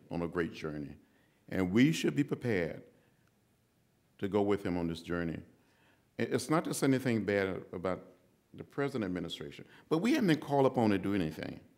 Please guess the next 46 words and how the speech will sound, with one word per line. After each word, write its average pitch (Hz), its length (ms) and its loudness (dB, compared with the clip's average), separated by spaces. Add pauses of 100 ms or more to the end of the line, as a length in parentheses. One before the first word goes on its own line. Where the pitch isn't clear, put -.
(160)
during 90 140 0
the 87 60 -2
past 73 340 -8
eight 64 120 -10
years. - 320 -16 (440)
The 110 60 4
only 156 180 8
people 170 260 2
that 123 140 8
have 107 100 0
been 98 140 4
s-, - 200 -6
sacrificed, 85 760 -4
and 92 120 -4
are 95 160 2
young 110 300 6
men 104 160 6
and 95 220 2
young 98 180 2
women 98 320 0
in 92 160 0
uniform. - 540 -4 (880)
The 101 100 0
rest 123 240 8
of 117 100 2
us 110 240 4
ju-, 71 240 -4
just 104 280 0
been 101 140 2
sort 107 220 2
of, 98 180 0 (400)
"Oh, 151 200 2
well." 92 320 0 (1000)
Um, 101 440 -2 (340)
but 110 100 0
I 143 100 2
think 160 200 -2
Barack 120 320 2
Obama 98 480 0
is 110 140 -4
going 101 260 4
to 101 80 4
challenge 98 680 -2
the 104 100 -6
best 95 440 -2
in 104 120 -2